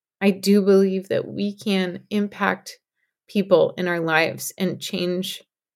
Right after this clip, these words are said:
the world. I do. I really do. But like I said,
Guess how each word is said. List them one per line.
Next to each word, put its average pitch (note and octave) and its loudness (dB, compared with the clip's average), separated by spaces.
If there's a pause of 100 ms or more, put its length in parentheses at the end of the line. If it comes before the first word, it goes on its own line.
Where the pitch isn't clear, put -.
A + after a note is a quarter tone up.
(380)
the G3+ 0
world. D#3+ 2 (140)
I G3+ 4
do. F#3 -2 (500)
I G3 4
really E3 0
do. - -10 (920)
But G3 0
like F#3+ 2
I G3 -2
said, - -8